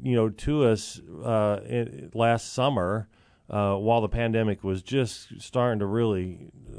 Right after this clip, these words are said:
uh, take off, and, um, and so I, the last I've, I've been told, I, I think that we're hoping, still hoping to be able to open this fall.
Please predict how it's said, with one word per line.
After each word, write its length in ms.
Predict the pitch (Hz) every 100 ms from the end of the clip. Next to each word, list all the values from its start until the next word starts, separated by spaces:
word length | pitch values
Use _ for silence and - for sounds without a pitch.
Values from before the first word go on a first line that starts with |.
| -
uh, 260 | 98 92 85 - - - -
take 220 | 113 104
off, 460 | 110 120 92 92
and, 180 | 90 87 - _ _ _ -
um, 600 | 95 92 92 90 90 90 -
and 140 | 101
so 360 | 98 107 104 - _ _ _ -
I, 180 | 101 107 - - - - _ _
the 100 | -
last 340 | 104 127 143 135
I've, 400 | 127 117 98 -
I've 340 | 110 110 101
been 180 | - 110
told, 460 | 107 117 113 113 107
I, 200 | 98 90 92
I 40 |
think 260 | 92 127 120
that 120 | 104
we're 360 | 98 104 113 104
hoping, 800 | 87 143 165 - 104 117 139 123 - _ _ _ _ _
still 240 | - - 127
hoping 340 | 139 135 117
to 80 | 110
be 80 | 110
able 160 | 107
to 40 | 107
open 220 | 110 107
this 140 | 101
fall. 520 | - 107 104 110 117